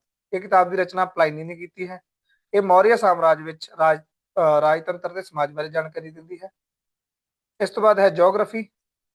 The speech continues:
ਇਹ ਟਾਲਮੀ ਨੇ ਲਿਖੀ ਹੈ। ਇਹ ਉਸ ਸਮੇਂ ਭਾਰਤ ਵਿੱਚ ਮੌਜੂਦ ਜੰਗਲ ਅਤੇ ਜੜੀਆਂ ਬੂਟੀਆਂ ਦੀ ਜਾਣਕਾਰੀ ਦਿੰਦੀ ਹੈ। ਹੈਰੋਡੋਟਸ ਦੀ ਕਿਤਾਬ ਹੈ ਹਿਸਟੋਰੀਕਾ।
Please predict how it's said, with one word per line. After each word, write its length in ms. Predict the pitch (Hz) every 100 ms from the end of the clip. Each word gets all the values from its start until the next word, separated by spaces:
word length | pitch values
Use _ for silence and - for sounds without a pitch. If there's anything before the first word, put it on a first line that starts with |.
| -
ਇਹ 240 | 190 190 190 -
ਟਾਲਮੀ 320 | 180 180 202
ਨੇ 80 | 208
ਲਿਖੀ 280 | 208 208 202
ਹੈ। 240 | 202 202 _ _ _ -
ਇਹ 60 | 196
ਉਸ 140 | 196
ਸਮੇਂ 200 | 190 190
ਭਾਰਤ 340 | 190 180 156
ਵਿੱਚ 140 | 180 175
ਮੌਜੂਦ 300 | 170 175 165
ਜੰਗਲ 300 | 160 160 185
ਅਤੇ 120 | 175
ਜੜੀਆਂ 260 | 156 147 147
ਬੂਟੀਆਂ 260 | 151 175
ਦੀ 60 | 170
ਜਾਣਕਾਰੀ 420 | 165 160 165 160
ਦਿੰਦੀ 300 | 165 160 160
ਹੈ। 100 | 160 _ _ _ _ _ _ _ _ -
ਹੈਰੋਡੋਟਸ 500 | 180 202 220 220 214
ਦੀ 120 | - 202
ਕਿਤਾਬ 320 | 208 196 175
ਹੈ 340 | 190 180 180 _ _ _ _ _ _ _ _ -
ਹਿਸਟੋਰੀਕਾ। 720 | 170 170 156 156 185 196 -